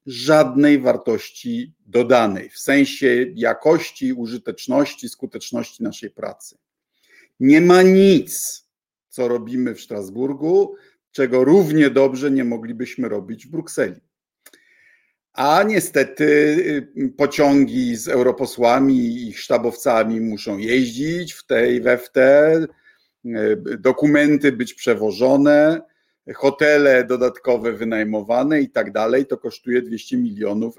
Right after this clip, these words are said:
euro rocznie. I to jest po prostu niesłychane. Dlatego głosowałem za jedną siedzibą, e, w Brukseli, tam gdzie Komisja i Rada,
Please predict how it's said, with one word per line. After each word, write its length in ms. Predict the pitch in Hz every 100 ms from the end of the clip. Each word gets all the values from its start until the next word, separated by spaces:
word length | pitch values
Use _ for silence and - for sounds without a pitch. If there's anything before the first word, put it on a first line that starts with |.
| -
euro 520 | 107 101 107 120 - _ _ _
rocznie. 640 | 113 123 - - - - _ _ _ _
I 120 | 123 - _ _ _
to 180 | 156
jest 260 | 190 185 - -
po 120 | 196
prostu 720 | 202 165 170 180 - 180 165
niesłychane. 920 | 160 160 147 - 135 - 101 - - - _ _ _ _
Dlatego 400 | 139 - 165 160
głosowałem 720 | 156 151 165 143 151 156 156
za 220 | 131 131
jedną 680 | 131 127 156 170 135 151 131
siedzibą, 920 | - 127 95 101 85 101 110 147 170 - _ _ _ _
e, 320 | 180 185 196
w 40 | 180
Brukseli, 760 | 202 196 - 147 113 95 104
tam 220 | 117 123
gdzie 540 | 120 107 117 107 104 101
Komisja 560 | - 107 233 - 117 98
i 120 | 95
Rada, 600 | 98 87 80 98 131 151